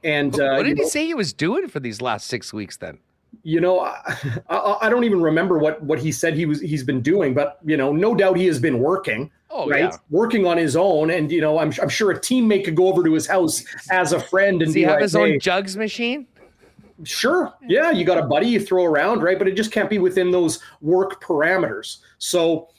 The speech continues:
Speaker 1: I mean, you know, uh, you and I might do, uh, podcasts or radio shows or, or whatever for a living, but then, you know, we can go hang out with a buddy and, uh, you know, throw on a, a microphone and, and have some fun, right? So I, I imagine that that's what was happening, but, uh, Winnipeg is gonna be careful. Kenny is gonna be careful in, in what,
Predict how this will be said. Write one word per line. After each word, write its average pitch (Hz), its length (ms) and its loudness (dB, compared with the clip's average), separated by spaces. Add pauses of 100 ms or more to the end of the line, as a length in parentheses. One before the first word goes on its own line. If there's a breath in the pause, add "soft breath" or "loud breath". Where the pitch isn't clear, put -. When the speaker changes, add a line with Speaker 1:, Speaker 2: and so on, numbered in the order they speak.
(140 loud breath)
Speaker 1:
I 180 80 0
mean, 185 240 2
you 185 80 4
know, 180 160 4
uh, 190 220 -2
you 196 160 0
and 214 100 2
I 208 120 2
might 208 220 2
do, 196 240 2
uh, 170 180 2
podcasts 185 640 0
or 160 120 2
radio 180 320 2
shows 185 420 0
or, 170 60 2
or 156 160 2
whatever 160 540 0
for 170 240 0
a 147 60 2
living, 151 520 0 (180 loud breath)
but 208 140 -6
then, 214 120 2
you 262 60 0
know, 190 120 2
we 247 120 0
can 247 120 0
go 160 100 2
hang 147 200 0
out 143 100 2
with 131 120 0
a 123 40 0
buddy 135 280 0
and, 135 200 0
uh, 127 220 0
you 139 80 0
know, 131 120 0
throw 135 280 0
on 135 140 0
a, 131 120 0
a 143 120 0
microphone 135 580 -2
and, 143 140 -2
and 127 160 -4
have 123 160 -2
some 120 200 -6
fun, 135 260 -2
right? 170 200 0
So 151 280 -4 (240 loud breath)
I, 190 100 0
I 202 140 0
imagine 170 380 0
that 147 200 0
that's 143 240 -2
what - 240 -2
was 131 160 0
happening, 139 460 -2
but, 143 220 -2 (260 loud breath)
uh, 147 260 0
Winnipeg 175 300 0
is 139 100 0
gonna 156 140 0
be 139 120 -2
careful. 143 540 0
Kenny 156 260 0
is 127 100 -2
gonna 143 120 0
be 131 120 -2
careful 135 420 -2
in, 135 100 0
in 131 160 -2
what, 131 200 -4